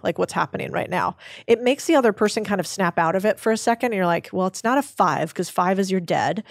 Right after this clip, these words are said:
And it's not a three even because that's like, we need to have a huge talk, go to our therapist. Is it a two? Like, we do need to sit down right now and talk?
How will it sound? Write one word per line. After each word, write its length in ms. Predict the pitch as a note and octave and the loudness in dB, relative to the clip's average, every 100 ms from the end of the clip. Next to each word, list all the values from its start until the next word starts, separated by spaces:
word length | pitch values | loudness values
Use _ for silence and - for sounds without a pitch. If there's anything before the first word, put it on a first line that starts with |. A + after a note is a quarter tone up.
| - - - - | -16 -18 -12 0
And 600 | G#3 F#3+ F#3 F#3+ F#3 F3+ - - | 2 4 4 4 2 -4 -4 -4
it's 200 | G3 - | -2 0
not 220 | G#3 B3 | 2 2
a 60 | |
three 480 | B3 - - A#3 C4 | 0 -4 -2 2 4
even 540 | C4+ F#3+ F3+ F3 E3+ E3+ | 2 2 2 2 2 0
because 280 | F3 F3+ | 0 0
that's 240 | G3 F3+ - | 0 0 0
like, 140 | G3 | -2
we 80 | F#3 | 0
need 100 | F#3 | 0
to 80 | F3+ | 0
have 140 | F3 | 2
a 80 | - | 2
huge 420 | F3 G#3+ G#3+ G3 - | 0 2 0 0 0
talk, 340 | F#3+ G3 - - | 2 2 0 -2
go 120 | F#3+ | 2
to 100 | F#3 | 4
our 100 | F3+ | 2
therapist. 680 | F3+ F#3+ F#3 E3+ F3 F3+ - - - - - - | 2 2 2 2 0 0 -4 -14 -20 -20 -20 -2
Is 160 | A#3+ A#3 | 0 2
it 100 | C4 | 2
a 60 | B3 _ | 0 _
two? 640 | - - B3+ C4+ D4+ E4 E4 | -6 2 4 6 6 4 2
Like, 340 | A3 G#3+ G3 - | 2 4 4 2
we 100 | G#3 | 0
do 200 | E3+ G#3+ | 2 2
need 140 | A3+ | 2
to 80 | G#3+ | 0
sit 220 | - A3+ | 0 0
down 200 | A#3+ A3+ | 2 2
right 200 | A3+ A3 | 2 2
now 140 | A3+ A3 | 2 0
and 100 | A3 | 2
talk? 240 | G#3+ | 0